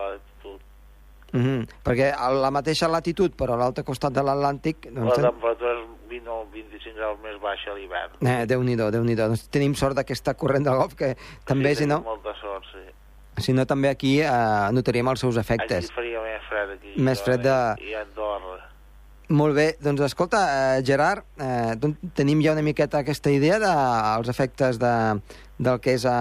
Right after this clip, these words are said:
Speaker 2: aquesta aigua com a termoregulador. De moment, però, aquesta aigua, eh, al Mediterrani ara s-, està una mica fresca, eh? No, no està pujant tan ràpid.
Speaker 1: No,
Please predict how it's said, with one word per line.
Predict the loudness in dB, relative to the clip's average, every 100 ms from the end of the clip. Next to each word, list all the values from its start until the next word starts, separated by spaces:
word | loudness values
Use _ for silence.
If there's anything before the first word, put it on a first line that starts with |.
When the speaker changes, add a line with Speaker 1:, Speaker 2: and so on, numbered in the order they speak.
| 0
Speaker 2:
aquesta | 0 -2 0 2
aigua | 2
com | 0 0 0
a |
termoregulador. | 2 0 2 2 2 2 2 4 4 4 4 0 -6 -2
De | 2
moment, | 2 2
però, | 2 2
aquesta | 0 -2 0
aigua, | 2 2 0
eh, | -4 -20 -12 -2
al | 2 2 2 2 0 0
Mediterrani | 2 2 2 2 2 2
ara | 2
s-, | 0 -4
està | 0
una | 2 2
mica | 2 0
fresca, | 0 0 2 2 2
eh? |
No, | 2 2 4 2 0 -4 -16 -6
no | -2 0
està | 0
pujant | 0 2 2
tan | 0 0
ràpid. | 0 -2 -6 -8 -20 -20 -20 -18 -12 -2
Speaker 1:
No, | 0